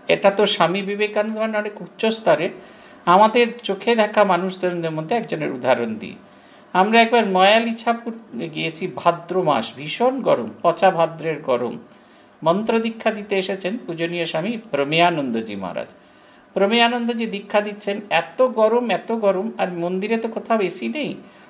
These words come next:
অনেকগুলি পাখা চালিয়ে দেওয়া হয়েছে, আর সত্তর বাহাত্তর জন বসে আছে।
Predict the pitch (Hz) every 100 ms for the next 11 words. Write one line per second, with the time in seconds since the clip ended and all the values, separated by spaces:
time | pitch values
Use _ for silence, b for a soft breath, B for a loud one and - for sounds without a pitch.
0 | B 175 208 285 254 254 247 233 190 226
1 | 214 196 190 180 170 160 160 160 185 -
2 | 180 - 208 190 190 196 214 208 220 196
3 | 151 151 196 - - 151